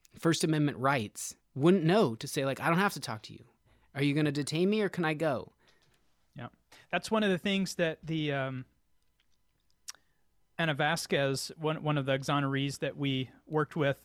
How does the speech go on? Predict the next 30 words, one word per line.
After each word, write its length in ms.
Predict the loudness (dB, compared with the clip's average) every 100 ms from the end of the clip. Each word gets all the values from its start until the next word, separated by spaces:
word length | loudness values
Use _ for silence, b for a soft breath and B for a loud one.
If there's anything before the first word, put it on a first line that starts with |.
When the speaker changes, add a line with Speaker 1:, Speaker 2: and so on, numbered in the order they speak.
| -6
Speaker 2:
that 160 | -6 -2
she's 280 | 0 -2
the 100 | -4
subject 480 | -2 -2 0 -2 -2
of 260 | -2 -2 -2
the 240 | -2 -2
documentary 640 | -2 -4 -2 -2 0 -2 -2
film 460 | -2 -2 -2 -4
that 100 | -6
was 160 | -6 -4
made 180 | -2 -2
about 220 | -2 -4
our 80 | -6
project. 500 | -4 -4 -4 -8 -6
She's 280 | -6 -4
included 480 | -6 -6 -4 -4 -4
in 120 | -4
that 180 | -4 -6
and 100 | -4
interviewed, 420 | -4 -4 -4 -4
and 240 | -4 -8 -8
part 180 | -4 -4
of 80 | -4
her 120 | -6
story 420 | -4 -4 -2 -4
is 160 | -8 -8
in 120 | -8
there. 260 | -6 -8 -12 b b b b b
Um, 420 | -4 -4 -4 -8 -12 _ _ _ _ _ _ _ -6
and 500 | -4 -4 -4 -8